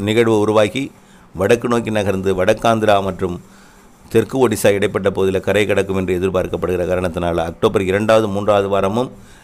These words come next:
நிகழ்வுகளால் நல்ல மழை காத்திருக்கிறது. ஆக, இருபத்தைந்தாம் தேதிக்கு மேல் ஏனம் பகுதியின் மழைப்பொழிவு கூடுதலாக இருக்கிறது.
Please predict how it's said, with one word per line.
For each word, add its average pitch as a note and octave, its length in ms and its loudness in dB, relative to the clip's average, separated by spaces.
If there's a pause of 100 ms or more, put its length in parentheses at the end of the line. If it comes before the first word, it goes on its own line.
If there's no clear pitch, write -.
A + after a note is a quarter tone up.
(160)
நிகழ்வுகளால் A2+ 640 0
நல்ல G#2 160 -2
மழை G#2+ 220 -2
காத்திருக்கிறது. F2+ 600 -6 (100)
ஆக, G2 340 -4
இருபத்தைந்தாம் G2 720 -2
தேதிக்கு G2 300 -2
மேல் A#2+ 220 -2 (560)
ஏனம் C3 260 0
பகுதியின் G2+ 360 -2
மழைப்பொழிவு A2 540 -2 (680)
கூடுதலாக B2 540 4
இருக்கிறது. F2+ 440 -2